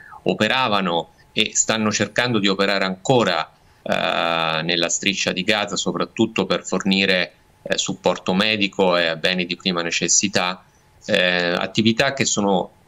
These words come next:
hanno, sono stati costretti a sospendere con l'inizio dei bombardamenti, eh, perché appunto il personale che operava lì è dovuto, eh, è sfollato di fatto,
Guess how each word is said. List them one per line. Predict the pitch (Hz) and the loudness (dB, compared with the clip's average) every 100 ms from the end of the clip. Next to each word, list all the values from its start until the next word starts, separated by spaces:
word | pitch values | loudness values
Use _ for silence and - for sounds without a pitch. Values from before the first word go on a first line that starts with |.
| - | -8
hanno, | 113 101 | -2 -2
sono | 110 107 | 0 -2
stati | 95 107 104 | 0 0 0
costretti | 101 - 123 123 | -2 0 0 0
a | 107 | -2
sospendere | - - - 120 117 95 90 | -2 -2 0 0 2 0 0
con | 87 | 0
l'inizio | 87 95 95 95 | 0 0 0 0
dei | 87 87 | 2 2
bombardamenti, | 82 90 90 92 98 104 101 107 107 110 110 _ _ _ _ _ | 2 0 0 0 0 0 0 0 2 2 0 _ _ _ _ _
eh, | 98 92 85 85 80 78 | 2 2 2 0 0 -2
perché | - 95 - 85 | -4 -4 -2 -2
appunto | - 107 92 | 0 -2 0
il | 87 | -2
personale | - 90 - 92 98 104 92 87 87 | -2 -2 0 0 0 0 0 0 -2
che | - 90 | -4 -2
operava | 85 90 92 90 | 0 0 0 0
lì | 90 107 107 | 2 2 2
è | - 82 85 | 0 -4 -4
dovuto, | 90 98 98 95 82 80 - _ _ _ - | -2 -4 0 2 2 -2 -10 _ _ _ -4
eh, | - - | -4 -2
è | - | -4
sfollato | - 90 107 104 78 | -2 0 2 0 -4
di | 80 82 | -6 -4
fatto, | 87 78 - - 110 | -2 -2 -4 -4 -4